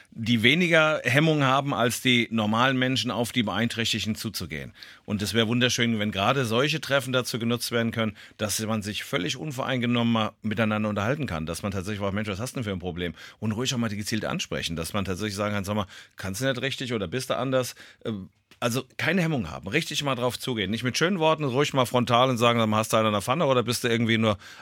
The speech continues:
anders?“ Ich glaube, das kommt auch gut an. Das traut man sich nur nicht und diese Hemmungen sind da. Aber wenn die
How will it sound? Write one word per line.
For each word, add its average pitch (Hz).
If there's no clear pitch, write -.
anders?“ 120
Ich 113
glaube, 135
das -
kommt 143
auch 151
gut -
an. -
Das 113
traut -
man 127
sich 87
nur 95
nicht 131
und 127
diese 120
Hemmungen 147
sind 190
da. -
Aber 120
wenn 139
die 131